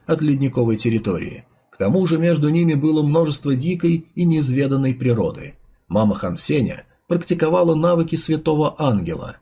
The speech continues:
Хан Сень ничего не говорил ни ей, ни Хан Янь о сутре Дун Сюань, так как сам сравнительно недавно начал ее практиковать и не знал, может ли она быть опасной или нет.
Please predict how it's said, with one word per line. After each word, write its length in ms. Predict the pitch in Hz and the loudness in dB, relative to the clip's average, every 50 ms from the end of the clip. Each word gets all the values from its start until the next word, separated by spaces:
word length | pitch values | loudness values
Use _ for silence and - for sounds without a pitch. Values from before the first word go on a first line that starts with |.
| _ _ _ _ | _ _ _ _
Хан 240 | - - 123 107 98 | -8 -4 -2 -2 -2
Сень 460 | - - - 190 190 196 185 175 - - _ | -2 -2 0 0 0 0 0 -2 -6 -8 _
ничего 460 | - 180 196 196 196 - 185 185 180 | 0 0 0 0 0 -2 -2 0 0
не 80 | 175 175 | 2 0
говорил 400 | 156 156 156 156 165 175 165 151 | 2 2 2 2 2 2 2 2
ни 100 | 151 151 | 2 0
ей, 300 | 147 135 160 180 175 165 | 0 0 0 0 2 2
ни 120 | 147 147 | 2 0
Хан 260 | 139 - - 147 143 | -2 -2 -2 -2 0
Янь 360 | 135 120 139 175 180 175 170 - - _ | 0 0 0 2 2 0 -2 -4 -6 _
о 100 | - 160 | -4 -4
сутре 420 | 160 - - 175 170 170 156 160 | -4 -2 -2 -2 -2 0 0 -2
Дун 240 | 156 147 147 156 151 | 0 0 0 -2 -2
Сюань, 460 | 147 - - 160 147 117 92 - - - - _ _ _ _ | -2 -2 0 0 0 0 0 -2 -6 -12 -18 _ _ _ _
так 140 | - 98 - | -6 -4 -4
как 160 | - - - | -4 -4 -4
сам 360 | - - 170 175 170 139 - - _ | -4 -2 0 0 0 -2 -4 -8 _
сравнительно 600 | - - - 117 117 127 180 185 170 170 170 170 165 | -10 -6 -4 -2 0 0 0 0 0 2 2 2 2
недавно 480 | 160 160 151 151 170 170 160 165 156 | 2 0 0 0 0 0 0 0 -2
начал 360 | 151 147 147 143 - - 147 | -2 -2 -4 -4 -4 -4 -2
ее 160 | 143 139 143 135 | 0 0 -2 -2
практиковать 720 | - - 120 - - 139 - 143 135 117 - - - - _ _ _ _ | -4 -6 -8 -6 -6 -4 -2 0 0 0 -2 -4 -8 -14 _ _ _ _
и 60 | 151 | -2
не 140 | 156 165 160 | 0 0 0
знал, 400 | 143 156 170 170 143 104 - - _ _ | 2 0 0 0 0 0 -2 -6 _ _
может 300 | - 160 180 165 165 160 | -2 -2 0 0 0 -2
ли 100 | 160 151 | -2 -2
она 180 | 151 151 151 147 | -2 0 0 0
быть 240 | 143 156 156 160 - | 0 -2 -2 -4 -6
опасной 580 | - 131 120 - - 160 156 - - 156 151 | -8 -8 -6 -4 -4 -4 -4 -2 -2 -2 -4
или 280 | 147 - - 151 143 143 | -4 -2 -2 0 0 0
нет. 400 | 139 139 120 90 - - - - | 2 0 0 0 -2 -6 -12 -20